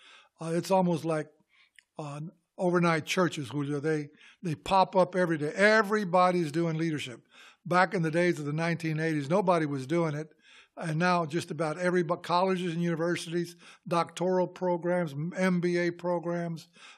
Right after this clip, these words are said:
uh, community organizations, everybody is doing leadership. If you were to place N H I in the middle of all of these endeavors, what in your mind makes it different and especially vital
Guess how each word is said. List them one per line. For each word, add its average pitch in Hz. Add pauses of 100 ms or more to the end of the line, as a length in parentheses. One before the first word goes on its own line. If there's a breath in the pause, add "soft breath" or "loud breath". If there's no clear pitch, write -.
uh, 175
community 180
organizations, 170 (320 loud breath)
everybody 190
is 135
doing 151
leadership. 139 (1000 soft breath)
If 170
you 262
were 330
to 226
place 196
N 185
H 175
I 160
in 156
the 147
middle 190
of 151
all 156
of 147
these 156
endeavors, 135 (640 soft breath)
what 220
in 185
your 160
mind 151 (640)
makes 170
it 147
different 180 (600)
and 160
especially 160
vital 139